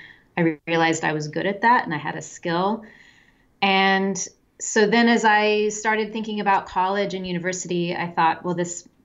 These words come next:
might be a really interesting career field. It would allow me to travel maybe, but also help people who really need it if they're moving to the U S." And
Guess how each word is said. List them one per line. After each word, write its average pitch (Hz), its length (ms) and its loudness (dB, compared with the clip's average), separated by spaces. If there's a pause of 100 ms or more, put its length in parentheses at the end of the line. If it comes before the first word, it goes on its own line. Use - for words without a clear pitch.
(160)
might 170 260 -4
be 165 120 0
a 165 60 0
really 160 180 -2
interesting 160 420 -6
career 208 280 0
field. 220 400 2
It - 60 -4
would 160 120 -4
allow 156 300 2
me 190 200 4
to 220 120 -4
travel 196 480 2
maybe, 220 320 0
but 170 140 -2
also 175 280 -2
help 185 280 0
people 180 220 -2
who 175 140 0
really 156 240 0
need 156 220 0
it 160 180 -2
if 160 140 -10
they're 160 120 -2
moving 156 300 -2
to 151 80 -8
the 156 140 -4
U 160 120 2
S." - 360 0 (880)
And 202 200 4